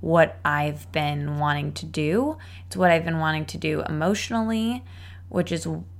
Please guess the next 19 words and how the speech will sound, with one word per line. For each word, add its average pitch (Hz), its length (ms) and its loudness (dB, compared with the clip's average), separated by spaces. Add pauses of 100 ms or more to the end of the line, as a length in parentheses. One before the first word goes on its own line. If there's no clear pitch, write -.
(180)
which - 280 2
brings 175 260 2
me 170 140 0
to 165 100 -8
another 226 300 4
favorite 147 300 -2
of 147 80 -2
mine 151 280 -2
this 147 180 -6
month, 147 320 -2
which 160 220 -4
has 156 140 -4
been 165 360 -2
really 240 240 0
diving 214 380 2
into 156 760 0 (400)
Lacy 180 360 2
Phillips' 160 580 0
work. 151 460 0